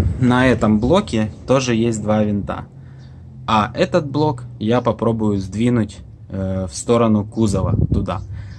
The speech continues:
Э, шо этим я добьюсь? Этим я добьюсь, чтоб вот эта контактная группа подпружиненная, э, чётко попадала по центрам. Э, в принципе,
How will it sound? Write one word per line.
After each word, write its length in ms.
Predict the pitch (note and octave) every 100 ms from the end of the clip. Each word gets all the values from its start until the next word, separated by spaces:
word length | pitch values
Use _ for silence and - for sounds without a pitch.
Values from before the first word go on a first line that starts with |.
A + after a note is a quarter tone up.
| - - -
Э, 200 | G2 G2
шо 260 | - E3
этим 280 | D#3 C3+ B2+
я 120 | A#2+
добьюсь? 540 | A2+ A#2 G2+ F2+ F2 - -
Этим 280 | C#3+ D3+ B2+
я 120 | C3
добьюсь, 380 | C3 C3 D#3+ F#3+
чтоб 300 | - A#2+ G#2 - - - - -
вот 200 | - B2
эта 200 | C#3 C3
контактная 760 | A#2+ A#2 A2 B2+ - B2 A#2 A#2
группа 400 | C3+ G3 C#3 A2 - -
подпружиненная, 840 | B2 - B2 A#2 B2 G#2+ G2 F#2+ F#2 - - - - -
э, 260 | A2 G#2 G2+
чётко 420 | - D#3+ - B2
попадала 800 | B2+ A#2 A#2 A2 C#3 B2+ G#2 - -
по 140 | - B2
центрам. 640 | - B2 A2 A#2 G#2+ F2+ F2+ - - - - - - - - - - - - - - - - - - - -
Э, 720 | A#2 G#2+ G#2+ G#2+ G#2 G#2 G#2 G2 - - -
в 40 |
принципе, 640 | D#3 E3+ - C#3 C#3 C3